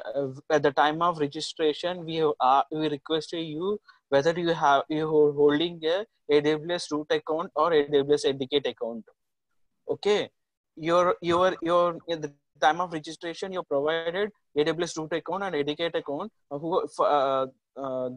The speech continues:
that you can use those root account and A W S account. Who, who don't have A W S Educate account, at least those, those students only we provided the,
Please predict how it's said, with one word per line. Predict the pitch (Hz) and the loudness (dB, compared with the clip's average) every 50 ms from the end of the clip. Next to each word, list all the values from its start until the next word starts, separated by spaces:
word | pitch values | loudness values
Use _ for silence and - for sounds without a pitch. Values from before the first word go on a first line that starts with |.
| 131 _ _ _ _ _ _ _ _ _ _ _ _ 151 | -14 _ _ _ _ _ _ _ _ _ _ _ _ -16
that | 139 139 160 165 165 156 180 170 - 151 143 143 _ - | -6 0 2 2 2 0 -2 -14 -14 -14 -16 -16 _ -12
you | 170 156 | -12 -6
can | - 202 185 | -4 -4 -4
use | 170 160 196 214 180 147 127 | -4 -2 -2 -2 -2 -2 -2
those | 143 165 180 185 165 - - - _ _ _ - | 0 2 2 2 0 -4 -14 -20 _ _ _ -8
root | 143 156 160 | -8 -4 -2
account | 190 170 - 175 180 185 | -2 -2 -2 -2 -4 -2
and | 180 170 | 0 0
A | 147 | 2
W | 143 143 143 147 151 | 0 0 0 -2 -4
S | 147 | -2
account. | 147 135 - 123 110 110 107 _ _ _ _ _ _ _ _ _ _ - | -2 -4 -4 -6 -12 -12 -14 _ _ _ _ _ _ _ _ _ _ -10
Who, | 160 170 185 196 175 160 147 _ - | -6 -2 0 0 0 -2 -6 _ -10
who | 180 190 220 214 160 135 | -6 -4 -4 -4 -2 0
don't | 151 156 175 208 190 | -2 0 0 -2 -6
have | 165 170 147 165 185 175 131 - _ _ _ _ - 143 | -4 -2 0 0 0 0 -4 -6 _ _ _ _ -4 -2
A | 160 175 | -2 -2
W | 180 175 165 180 180 | -2 -4 -4 -4 -4
S | 175 - - | -4 -4 -4
Educate | 156 147 151 160 - 175 170 165 - | -4 -4 -4 -4 -4 -4 -4 -2 -4
account, | 151 - - 165 170 165 143 | -6 -6 -6 -8 -8 -4 -4
at | 147 139 - - | -4 -4 -4 -6
least | 170 185 196 170 160 - - - _ _ _ _ _ _ _ _ | -10 -8 -8 -8 -8 -8 -10 -10 _ _ _ _ _ _ _ _
those, | - 139 151 170 202 208 - - - - - _ _ - | -6 -2 2 2 2 2 0 -8 -16 -20 -20 _ _ -8
those | 143 156 175 196 - | -4 -4 -2 -4 -4
students | - 180 160 160 185 190 - | -6 -10 -8 -8 -10 -10 -8
only | 175 160 160 160 185 214 | -10 -10 -8 -8 -10 -8
we | 190 190 190 | -8 -8 -10
provided | 170 - 160 139 143 143 143 147 151 143 139 | -4 -2 -2 0 0 0 0 -2 -2 -4 -2
the, | 151 185 220 269 | -6 -4 -4 -4